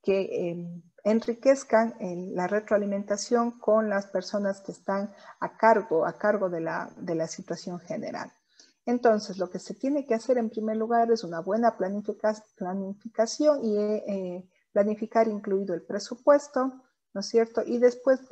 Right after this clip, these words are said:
tiene que planificarse todo lo que tiene que ver con el, el, el manejo de la vacuna, con la, el manten-, el mantenimiento de la cadena de frío, que es para todas las vacunas, pero con las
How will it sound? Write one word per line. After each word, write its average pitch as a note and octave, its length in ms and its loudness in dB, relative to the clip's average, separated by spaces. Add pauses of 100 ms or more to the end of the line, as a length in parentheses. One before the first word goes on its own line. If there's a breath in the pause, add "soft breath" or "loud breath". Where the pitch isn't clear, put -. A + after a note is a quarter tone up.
tiene A3+ 260 0
que F3+ 120 -4
planificarse G3+ 680 -6
todo A3 320 0
lo F#3 120 0
que - 100 -10
tiene G3+ 280 -6
que F3+ 120 -4
ver G3 160 -2
con F3 180 -8
el, D#3+ 240 -10
el, D#3+ 340 -10
el E3 460 -6
manejo G#3 480 -2
de G3+ 80 2
la F#3+ 100 0
vacuna, A3 600 -2 (300 loud breath)
con F#3+ 140 0
la, E3+ 220 -4
el F3+ 180 -6
manten-, G3 440 -4
el G3 80 -6
mantenimiento G#3+ 800 -2
de F3+ 100 0
la F3 100 -2
cadena G3+ 420 -2
de F3 120 -4
frío, B3 360 -2
que A3 80 -4
es G3+ 80 -8
para F3 180 -2
todas A3 200 6
las G3 160 0
vacunas, A3+ 520 0
pero E3 200 -4
con E3+ 160 -8
las F3 220 -6